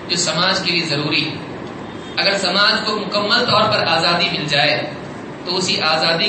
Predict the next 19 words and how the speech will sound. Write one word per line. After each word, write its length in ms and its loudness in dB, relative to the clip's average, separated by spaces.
کے 120 0
نتیجے 460 0
میں 440 -2
ظلم 340 -2
پیدا 320 0
ہوتا 340 -4
ہے، 80 -10
اسی 260 0
آزادی 440 4
کے 160 0
نتیجے 500 0
میں 160 2
منمانی 600 2
اور 160 2
خرافات 540 2
پیدا 280 2
ہوتی 220 -4
ہیں۔ 200 -8
لیکن 340 2